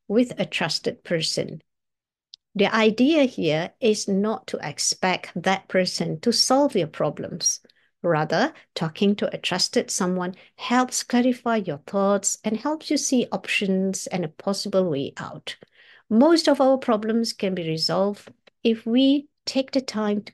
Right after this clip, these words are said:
clear our thinking, to see through the mist, and take steps to unravel the knot bit by bit. Fourth, start a gratitude journal.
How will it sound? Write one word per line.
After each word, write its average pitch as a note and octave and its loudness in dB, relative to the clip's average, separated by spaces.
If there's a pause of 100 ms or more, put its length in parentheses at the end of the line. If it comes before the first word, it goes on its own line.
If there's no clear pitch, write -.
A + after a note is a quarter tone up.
clear A3+ 4
our E3 -2
thinking, D3+ -4 (360)
to B3+ 4
see C#4+ 4
through C4+ 4
the B3 6
mist, B3 2 (380)
and F3 -2
take A3+ 2
steps - -2 (260)
to F3 0
unravel F#3 0
the G3+ -2
knot F3 -4 (340)
bit F#3+ 0 (160)
by E3+ -4
bit. - -8 (2250)
Fourth, G3 2 (600)
start C#4 2
a B3+ 6
gratitude G#3 0
journal. F3 0